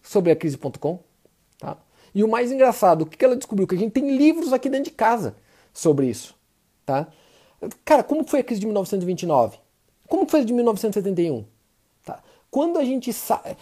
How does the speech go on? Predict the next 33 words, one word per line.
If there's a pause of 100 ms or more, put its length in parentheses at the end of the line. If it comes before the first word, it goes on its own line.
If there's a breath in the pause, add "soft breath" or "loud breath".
(200)
é,
é
muito
engraçado, (580 soft breath)
tende
a
se
repetir, (300)
a
história (400)
tende
a
se
repetir,
é
cíclico, (340 soft breath)
o
mercado
é
cíclico. (240 soft breath)
Quando
você
conhece
todas
as
outras,
fica
mais
fácil
pra
você
se
posicionar